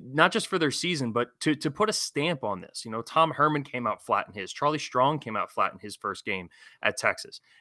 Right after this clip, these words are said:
And Texas is, in my opinion, I think the hardest job in America because of everything you have to deal with away from football. During Big twelve Media Days, a lot of Steve Sarkisian's comments about you know, being, you know, uh,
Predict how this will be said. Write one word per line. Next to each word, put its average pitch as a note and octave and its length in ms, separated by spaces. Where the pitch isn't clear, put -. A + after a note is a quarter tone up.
And A#2 140
Texas E3 380
is, C#3+ 340
in B2 100
my B2+ 160
opinion, A#2+ 360
I A2 80
think B2+ 180
the A#2 60
hardest A#2+ 500
job A#2+ 300
in A2 80
America G#2 440
because G#2 260
of G#2 140
everything D3 440
you C3 120
have B2 180
to G#2+ 80
deal B2+ 300
with A2+ 240
away A#2 460
from G2+ 220
football. - 480
During E3+ 280
Big E3 180
twelve E3 300
Media C3+ 340
Days, G#2 220
a G#2 80
lot A2+ 340
of C3 80
Steve A#2 280
Sarkisian's G#2 920
comments B2+ 580
about G2+ 500
you A2+ 100
know, F#2+ 160
being, D#3 600
you C#3 160
know, A2+ 160
uh, B2+ 100